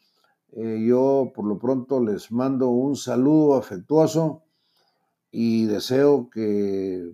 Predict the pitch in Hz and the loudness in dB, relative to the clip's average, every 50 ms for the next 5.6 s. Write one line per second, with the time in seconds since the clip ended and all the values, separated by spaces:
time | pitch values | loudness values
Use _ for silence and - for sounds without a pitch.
0 | 98 _ _ _ - 104 104 101 92 92 - - - - - - - - - - | -16 _ _ _ -12 -8 -6 -6 -6 -8 -10 -12 -12 -12 -14 -14 -14 -16 -16 -18
1 | - - - - - - - - - 123 117 110 - - - 131 127 123 - - | -18 -18 -18 -18 -18 -16 -12 -4 0 0 0 0 -2 -4 -4 -6 -6 -6 -6 -6
2 | 135 123 120 120 131 135 135 135 139 139 135 135 _ _ _ _ _ _ _ _ | -4 -2 0 2 4 4 4 2 0 -2 -4 -8 _ _ _ _ _ _ _ _
3 | _ _ _ _ _ _ _ _ - 107 107 - - - 120 120 120 110 107 117 | _ _ _ _ _ _ _ _ -8 -8 -8 -6 0 0 2 2 2 0 0 0
4 | 120 117 113 - 101 95 95 104 120 131 143 147 143 139 135 135 131 120 123 139 | 0 0 0 -4 -8 -8 -6 -4 -2 0 2 0 0 0 -2 -4 -6 -6 -4 -2
5 | 131 131 123 123 120 123 131 135 135 131 - _ | 0 2 2 2 2 2 0 -4 -6 -8 -14 _